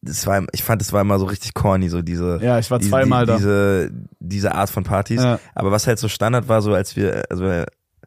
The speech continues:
Speaker 1: bevor man halt in die Clubs gegangen ist, dass immer irgendwo eine Homeparty war und also irgendwie so, als ich so fünfzehn war, waren wir irgendwie jedes Wochenende auf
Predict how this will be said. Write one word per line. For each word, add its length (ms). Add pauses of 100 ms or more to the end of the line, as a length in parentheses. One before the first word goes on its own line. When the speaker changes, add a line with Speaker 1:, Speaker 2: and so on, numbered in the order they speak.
(220)
Speaker 1:
bevor 220
man 100
halt 120
in 100
die 60
Clubs 240
gegangen 320
ist, 200 (460)
dass 200 (140)
immer 260
irgendwo 240
eine 120
Homeparty 420
war 220 (460)
und 280
also 160
irgendwie 260
so, 120
als 140
ich 60
so 80
fünfzehn 380
war, 220 (400)
waren 140
wir 80
irgendwie 340
jedes 280
Wochenende 380
auf 160